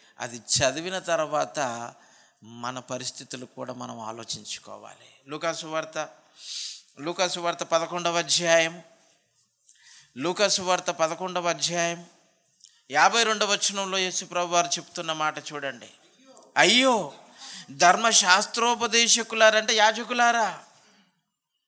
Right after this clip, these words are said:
ధర్మశాస్త్రోపదేశకులారా, నా ధర్మశాస్త్ర విధులను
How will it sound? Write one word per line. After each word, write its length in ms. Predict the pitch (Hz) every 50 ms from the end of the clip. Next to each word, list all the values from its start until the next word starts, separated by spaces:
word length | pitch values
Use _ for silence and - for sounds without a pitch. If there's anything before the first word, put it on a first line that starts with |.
| _ _ _ _ _ _ _ _ _ _ _ _ _ _ _ _ _ _ _ _ _ _
ధర్మశాస్త్రోపదేశకులారా, 2000 | 127 131 170 190 190 220 233 226 - 202 185 185 202 - - - 226 226 233 220 240 240 208 233 240 220 233 240 220 233 233 226 233 226 233 233 233 226 208 180 -
నా 120 | 175 180 185
ధర్మశాస్త్ర 1040 | 175 151 160 165 175 180 202 208 226 220 - 214 208 208 208 208 - - 233 220
విధులను 600 | 214 180 190 208 196 214 226 226 233 233 233 240